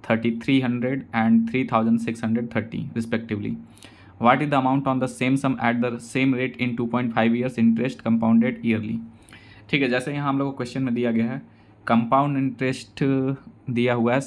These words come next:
सेकेंड ईयर और थर्ड ईयर के लिए, ठीक है, सीआई for second year, second year और थर्ड ईयर के लिए हम लोग को दिया हुआ है कंपाउंड इंटरेस्ट। तो सेकेंड ईयर के लिए कंपाउंड इंटरेस्ट अगर हम देखें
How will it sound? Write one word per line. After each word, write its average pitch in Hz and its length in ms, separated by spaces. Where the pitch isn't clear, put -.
सेकेंड 139 320
ईयर 139 160
और 135 240
थर्ड 113 140
ईयर 107 380
के 110 100
लिए, 110 100
ठीक 143 140
है, 113 120
सीआई 127 400
for 131 180
second 123 340
year, 143 120
second 127 380
year 147 180
और 120 280
थर्ड 123 260
ईयर 117 220
के 113 120
लिए 117 120
हम 120 80
लोग 113 100
को 156 100
दिया 113 180
हुआ 113 100
है 127 140
कंपाउंड 110 360
इंटरेस्ट। - 380
तो 135 60
सेकेंड 139 360
ईयर 151 160
के 147 100
लिए 143 80
कंपाउंड 135 400
इंटरेस्ट 131 280
अगर 123 140
हम 127 140
देखें 120 320